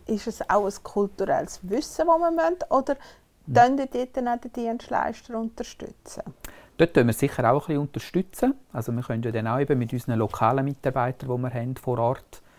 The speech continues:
Speaker 2: die können einem auch ein bisschen sagen, was ist wichtig, auf was müssen wir schauen. Und dann, wenn es jetzt eben gerade zum Beispiel eine chinesische Hochzeit ist, dort spielt dann vielleicht schon so ein, ein, ein Wedding Planner, der dann eben vielleicht mitkommt aus China, eine wichtige Rolle,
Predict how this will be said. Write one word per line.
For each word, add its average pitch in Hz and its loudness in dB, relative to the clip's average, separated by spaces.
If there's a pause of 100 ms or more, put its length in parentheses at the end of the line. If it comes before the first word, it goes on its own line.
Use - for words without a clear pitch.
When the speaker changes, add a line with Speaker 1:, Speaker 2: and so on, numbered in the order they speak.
(180)
Speaker 2:
die 131 -6
können 113 -4
einem 110 -4
auch 120 -2
ein 135 -2
bisschen 123 -4
sagen, 120 -6
was 113 -8
ist 117 -8
wichtig, 120 -6
auf 107 -8
was 110 -2
müssen 113 -2
wir 107 -2
schauen. 143 2 (540)
Und 123 -2
dann, 170 6 (260)
wenn 131 0
es - -6
jetzt - -6
eben 139 4
gerade 127 0
zum - -4
Beispiel 120 -4
eine 113 -2
chinesische 127 2
Hochzeit 131 -4
ist, - -4 (340)
dort - -2
spielt 127 2
dann 127 2
vielleicht 123 -2
schon 131 2
so 143 2
ein, 139 0
ein, 131 -2
ein 123 -2
Wedding 131 0
Planner, 120 0
der 113 0
dann 117 0
eben 117 -4
vielleicht - -6
mitkommt 127 -2
aus - -6
China, 127 0
eine 123 -4
wichtige 120 -2
Rolle, 113 4